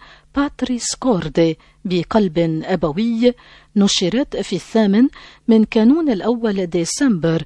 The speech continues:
عام ألفين وعشرين بمناسبة الذكرى الخمسين بعد المائة لإعلان القديس يوسف شفيعاً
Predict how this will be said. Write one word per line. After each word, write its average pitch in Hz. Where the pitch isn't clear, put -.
عام 185
ألفين 208
وعشرين 196
بمناسبة 226
الذكرى 202
الخمسين 214
بعد 165
المائة 202
لإعلان 226
القديس 196
يوسف 214
شفيعاً 196